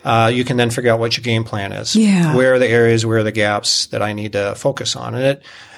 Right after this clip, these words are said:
Speaker 1: definitely showed some positive areas, but it showed some areas of opportunity as well. And it's a survey that we do on ourselves as well. We do it every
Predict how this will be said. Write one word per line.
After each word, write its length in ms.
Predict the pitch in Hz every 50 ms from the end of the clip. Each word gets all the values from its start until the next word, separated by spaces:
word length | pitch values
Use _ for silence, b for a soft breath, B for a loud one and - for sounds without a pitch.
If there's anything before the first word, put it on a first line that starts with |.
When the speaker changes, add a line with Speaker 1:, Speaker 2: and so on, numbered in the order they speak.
| B B _ -
Speaker 1:
definitely 300 | 135 120 117 127 127 113
showed 300 | 107 - 127 120 117 120
some 120 | - 117
positive 360 | - - 131 131 131 135 117
areas, 280 | 120 120 117 123 123 120
but 120 | 117 110
it 100 | 117 117
showed 240 | - - 117 113 110
some 180 | - - 110 110
areas 260 | 110 107 104 104 101
of 80 | 107 104
opportunity 580 | 101 104 - 101 101 - - 123 107 104 104
as 120 | 104 107 107
well. 260 | 113 113 110 110 110
And 120 | 113 117
it's 140 | 123 120 -
a 300 | 139 120 110 113 107 107
survey 420 | - - - 151 147 147 139 127 123
that 160 | 117 113 123
we 100 | 127 131
do 120 | 131 135 120
on 100 | 117 117
ourselves 520 | 123 120 - 131 123 131 135 139 120 131
as 120 | 117 113
well. 220 | 123 123 123 127 120
We 80 | 120
do 120 | 117 120 117
it 60 | 113
every 300 | 113 110 113 107 104